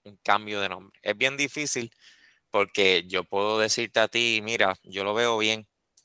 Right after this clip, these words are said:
yo veo el registro bien", pero el nombre que esté en el, en el registro federal no significa sim-, necesariamente que a largo plazo tú puedas tener un registro seguro,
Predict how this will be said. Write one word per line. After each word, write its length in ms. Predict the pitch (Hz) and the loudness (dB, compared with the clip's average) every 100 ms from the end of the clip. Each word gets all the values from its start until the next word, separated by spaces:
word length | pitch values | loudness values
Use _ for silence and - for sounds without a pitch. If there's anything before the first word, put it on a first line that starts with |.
| _ _ - | _ _ -14
yo 200 | 95 95 | -8 -2
veo 180 | 104 117 | 0 0
el 60 | |
registro 440 | 123 117 120 120 98 | 0 -4 -6 -8 -4
bien", 280 | 101 98 _ | -4 -6 _
pero 280 | 98 95 95 | -2 -2 -4
el 120 | 95 | -8
nombre 300 | 117 135 156 | -8 -2 -2
que 80 | 143 | -2
esté 280 | - 151 | -2 0
en 100 | 151 | 0
el, 280 | 139 127 - - | 0 -4 -4 -2
en 180 | 107 101 | 0 0
el 300 | 95 90 87 - | -2 -4 -6 0
registro 540 | 104 113 - 160 156 _ _ _ _ | 0 0 -8 -10 -10 _ _ _ _
federal 640 | _ 117 110 110 135 117 - | _ 6 8 8 8 6 2
no 340 | 101 101 104 | -10 -8 -6
significa 580 | 113 131 131 127 135 131 | -4 -6 -8 -8 -4 0
sim-, 200 | 120 123 _ _ _ _ _ _ - | 0 -2 _ _ _ _ _ _ -2
necesariamente 960 | 107 - 98 98 120 143 139 - 95 _ - - _ _ _ | 2 2 4 2 2 -2 -6 -6 -6 _ -20 -20 _ _ _
que 340 | 104 98 95 90 90 - _ | 4 6 6 4 2 -4 _
a 160 | 95 92 | 6 8
largo 260 | 95 101 | 8 4
plazo 380 | 107 127 135 107 | 2 4 4 0
tú 120 | 98 | -12
puedas 220 | 90 98 101 | -2 -2 -2
tener 180 | 107 | -6
un 60 | 107 | -6
registro 320 | 107 104 - | -6 -8 -8
seguro, 480 | - 95 95 95 - | -4 -4 -6 -10 -14